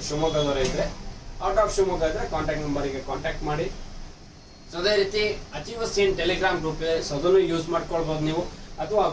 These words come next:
ವೆಬ್ಸೈಟ್ಸ್ ಇದೆ, ವೆಬ್ಸೈಟ್ಸಿಗೆ ವಿಸಿಟ್ ಮಾಡಿ, ಅಥವಾ Telegram ಚಾನೆಲ್ ಆಗಿರ್ಬೋದು, WhatsApp ಗ್ರೂಪ್‌ಗಳಿದೆ, so ಇದೆಲ್ಲದನ್ನು ಬೇಕು ಯೂಸ್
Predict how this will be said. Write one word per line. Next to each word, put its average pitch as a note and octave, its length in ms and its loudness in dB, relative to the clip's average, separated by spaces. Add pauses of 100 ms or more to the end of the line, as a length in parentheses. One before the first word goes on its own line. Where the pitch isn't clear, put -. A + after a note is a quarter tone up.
ವೆಬ್ಸೈಟ್ಸ್ A#3 680 0
ಇದೆ, D3 100 -2 (120)
ವೆಬ್ಸೈಟ್ಸಿಗೆ F#3 600 0
ವಿಸಿಟ್ D3+ 260 -4 (100)
ಮಾಡಿ, D#3 180 -2 (320)
ಅಥವಾ E3+ 240 -4
Telegram F#3 360 4 (120)
ಚಾನೆಲ್ E3+ 300 2
ಆಗಿರ್ಬೋದು, D#3 340 -2 (100)
WhatsApp D#3+ 440 2
ಗ್ರೂಪ್‌ಗಳಿದೆ, D3 480 -2 (100)
so D#3+ 60 -12 (100)
ಇದೆಲ್ಲದನ್ನು A#3+ 600 -2
ಬೇಕು F3+ 140 -6 (200)
ಯೂಸ್ D#3+ 140 -2